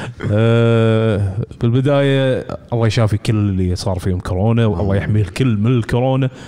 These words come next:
Speaker 1: والله يرحم كل اللي ماتوا من الكورونا. هذه بالبداية. احنا اليوم بنسولف، بندردش، ما راح ناخذها بجانب استهزائي باللي صار،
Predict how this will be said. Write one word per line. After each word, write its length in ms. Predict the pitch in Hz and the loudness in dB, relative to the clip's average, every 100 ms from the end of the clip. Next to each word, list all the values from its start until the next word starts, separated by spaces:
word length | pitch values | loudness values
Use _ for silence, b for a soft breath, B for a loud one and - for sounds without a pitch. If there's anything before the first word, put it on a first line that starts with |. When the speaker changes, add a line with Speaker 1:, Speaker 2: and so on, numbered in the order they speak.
| B - | B -2
Speaker 1:
والله 260 | 175 190 | 0 2
يرحم 260 | 190 156 143 | 0 0 -2
كل 260 | - 208 | -2 0
اللي 160 | 185 165 | 2 0
ماتوا 300 | 180 175 170 | 0 0 0
من 180 | 160 113 | 2 0
الكورونا. 560 | 85 92 87 82 80 - | 0 -2 -2 -2 -4 -2
هذه 440 | 113 117 120 117 - - | 0 2 2 0 -2 -4
بالبداية. 680 | 110 110 101 123 135 170 165 B B B | 0 0 2 2 2 0 -2 B B B
احنا 160 | 101 117 | -2 0
اليوم 280 | 120 127 104 | 2 0 0
بنسولف، 580 | 107 - 143 165 175 107 | -2 0 0 0 -2 -2
بندردش، 680 | 104 113 151 147 220 - - B B B | -2 0 0 0 -2 -2 -8 B B B
ما 140 | 156 226 | -2 0
راح 140 | 165 | 2
ناخذها 400 | 151 135 165 123 | 0 0 2 2
بجانب 440 | 113 117 123 117 110 | 0 0 2 2 0
استهزائي 680 | - 110 101 120 123 127 113 | -2 -2 0 0 2 0 0
باللي 420 | 101 101 98 95 | -2 -2 -2 -2
صار، 480 | - 147 196 - | 0 0 0 -4